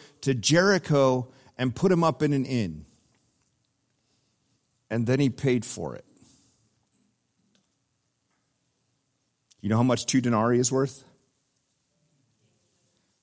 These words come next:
Two days' wages. I started thinking about that when I, when I was putting this together, and I'm like,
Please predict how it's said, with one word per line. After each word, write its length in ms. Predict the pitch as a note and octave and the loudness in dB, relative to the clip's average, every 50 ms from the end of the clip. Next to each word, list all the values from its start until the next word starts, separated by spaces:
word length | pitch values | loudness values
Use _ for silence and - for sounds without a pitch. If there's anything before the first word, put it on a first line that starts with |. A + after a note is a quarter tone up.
| _ _ | _ _
Two 140 | - - C3+ | -6 -2 0
days' 240 | C3 C#3 C#3+ C3+ A#2+ | 2 2 2 0 0
wages. 640 | A#2+ B2+ C3 B2 G#2 E2 C2 - - - - - - _ _ _ _ _ _ _ _ _ _ _ _ _ _ _ _ _ _ - | 0 0 0 -2 -2 -6 -8 -6 -6 -6 -6 -8 -10 _ _ _ _ _ _ _ _ _ _ _ _ _ _ _ _ _ _ -4
I 40 | - | 0
started 340 | - - F#3 G#3 G#3 F3 C3+ | 2 4 4 4 4 4 4
thinking 340 | - E3 F3+ C#3+ - F3+ | 4 2 4 6 4 4
about 360 | D3+ B2 G#2+ A#2+ A2 G#2+ - - | 4 4 4 4 4 4 4 4
that 240 | B2 A#2 A2+ G#2 | 4 4 4 4
when 160 | F#2 A#2 A2+ A2+ | 2 0 0 2
I, 200 | A2 A2 A2 G#2+ | 4 4 4 2
when 220 | - A2+ A2+ A#2 | 0 -2 0 2
I 80 | A#2 A2 | 2 2
was 260 | A2 A2+ G#2 G2+ - | 2 2 0 -2 -4
putting 280 | - - F3+ F#3+ D#3 | -4 -4 -4 -2 0
this 160 | E3 D3+ - - | 2 2 2 2
together, 500 | - A#2+ G2+ C3+ D3 C#3+ A#2+ A#2 G#2+ A2 | 2 2 4 6 6 6 6 4 2 2
and 100 | A2+ A#2+ | 2 2
I'm 120 | B2 B2 | 2 2
like, 140 | B2+ B2+ | 2 0